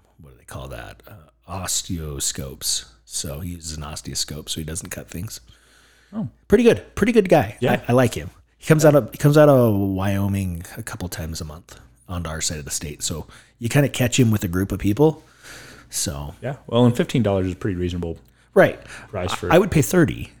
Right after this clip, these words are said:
Speaker 2: Yeah.
Speaker 1: I don't know if I'd pay much more than thirty, but thirty seems reasonable to me.
Speaker 2: <laughs>
Speaker 1: I think it's a thirty dollar value because he does three in an hour. That's ninety dollars an hour. The dude's making good money.
Speaker 2: Yeah.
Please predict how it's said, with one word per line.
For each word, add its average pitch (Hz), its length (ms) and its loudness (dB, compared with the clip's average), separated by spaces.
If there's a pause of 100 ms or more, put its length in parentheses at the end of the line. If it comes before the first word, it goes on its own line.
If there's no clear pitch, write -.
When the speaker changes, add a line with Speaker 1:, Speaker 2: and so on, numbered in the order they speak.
(960)
Speaker 2:
Yeah. 87 200 -6 (260)
Speaker 1:
I 135 40 -6
don't 175 120 8
know 180 60 6
if 165 120 4
I'd 139 100 2
pay 156 100 4
much 147 200 2
more 170 180 8
than 143 140 4
thirty, 98 340 0
but 90 180 -6
thirty 151 240 6
seems 117 300 2
reasonable 117 420 2
to 113 180 2
me. 110 240 -2 (340)
Speaker 2:
<laughs> - 360 -18
Speaker 1:
I - 60 4
think 175 200 4
it's 165 140 2
a 156 40 4
thirty 143 280 6
dollar 110 200 0
value 78 340 -8 (760)
because 127 240 4
he 127 60 6
does 123 160 4
three 143 200 4
in 151 60 6
an 147 100 4
hour. 98 300 -2 (420)
That's 104 180 -6
ninety 117 220 4
dollars 90 300 -2
an 82 60 -8
hour. 82 160 -8
The 87 80 -4
dude's 117 200 2
making 95 260 -2
good 71 120 -6
money. 65 300 -10 (340)
Speaker 2:
Yeah. 87 280 -6